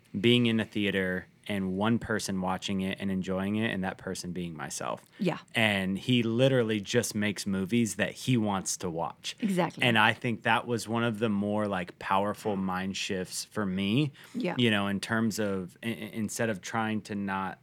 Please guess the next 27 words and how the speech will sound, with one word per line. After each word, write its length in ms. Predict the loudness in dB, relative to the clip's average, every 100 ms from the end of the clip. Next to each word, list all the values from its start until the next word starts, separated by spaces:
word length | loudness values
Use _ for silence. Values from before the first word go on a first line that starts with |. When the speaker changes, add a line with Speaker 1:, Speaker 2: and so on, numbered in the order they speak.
| _
Speaker 1:
you 160 | -6 -4
know, 220 | -4 -10 _ _ _
copy 400 | -4 2 2 2
this 440 | 0 0 0 -2 -4
and 240 | -4 -2
make 160 | -2 -2
my 220 | 0 0
own 160 | 2 0
version 340 | 0 0 -2 -4
of 140 | -6
this, 340 | -6 -6 -8 -12
it's 160 | -12
like 280 | -10 -10 -12 -20 -20 -8
making 760 | 0 4 4 4 2 2 0 -4 _ _ _ _ -6
a 80 | -6
film 540 | -2 0 0 0 -4 -8 _ -4
that 260 | -4 -4
Joey 400 | -2 2 4 2
wants 340 | 2 0 -2 -4
to 100 | 0
watch 380 | 2 2 0
is 140 | -6 -4
what 180 | -4 0
Joey 320 | 2 2 2
should 240 | 0 -2
be 100 | -2
doing, 480 | 0 2 4 4 4